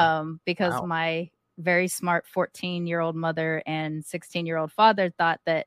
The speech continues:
Speaker 1: the best way to get kicked out of the house was to get pregnant.
Speaker 2: Wow.
Speaker 1: Um, so I'm a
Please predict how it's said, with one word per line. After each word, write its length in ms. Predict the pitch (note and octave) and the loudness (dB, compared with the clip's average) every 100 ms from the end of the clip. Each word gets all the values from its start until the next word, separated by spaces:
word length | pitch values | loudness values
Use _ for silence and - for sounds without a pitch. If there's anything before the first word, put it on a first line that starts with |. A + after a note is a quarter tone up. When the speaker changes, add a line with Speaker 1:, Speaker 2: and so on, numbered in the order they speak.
| - | -4
Speaker 1:
the 80 | D#3+ | -6
best 400 | D#3 E3+ F#3 F3 | 2 2 2 -2
way 180 | E3+ E3 | -2 -2
to 80 | |
get 200 | D#3 D#3+ | -2 -6
kicked 240 | - F3 E3 | -2 -4 0
out 140 | D#3 | -2
of 80 | D3+ | -2
the 100 | D3+ | -2
house 360 | E3+ E3+ A3 - | 4 6 4 0
was 140 | F3 | -6
to 80 | - | -8
get 220 | D3+ D3+ - _ _ | -8 -8 -10 _ _
pregnant. 480 | D#3+ D#3 G3 C4+ D4 - - A#3 | -2 0 2 2 0 -6 -16 -8
Speaker 2:
Wow. 260 | A3 A3 G2+ | -4 0 6
Speaker 1:
Um, 340 | G3 F3 E3+ | 8 8 4
so 220 | - G#3+ | 4 4
I'm 280 | F#3+ G#3 G#3+ | 6 4 4
a 120 | F#3+ | 0